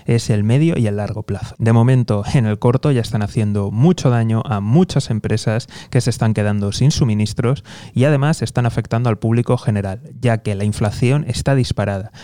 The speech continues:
e incluso, según previsiones del propio Banco Central ruso,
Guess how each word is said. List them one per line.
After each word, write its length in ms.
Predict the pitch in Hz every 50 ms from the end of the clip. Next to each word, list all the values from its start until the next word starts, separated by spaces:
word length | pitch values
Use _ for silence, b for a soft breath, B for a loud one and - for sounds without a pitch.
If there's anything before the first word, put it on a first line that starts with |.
| B B B
e 100 | - 117
incluso, 600 | 113 110 107 - 151 156 143 - - 110 104 98
según 600 | - - - 113 110 135 151 143 113 104 - - _ -
previsiones 680 | 135 123 117 113 113 113 - - 160 165 151 113 107
del 140 | 107 110 101
propio 380 | - 127 147 139 - 107 104 101
Banco 320 | 101 120 135 135 131 - 107
Central 460 | - - 104 101 - 107 101 98 - -
ruso, 540 | 151 131 117 113 120 120 - - 160 190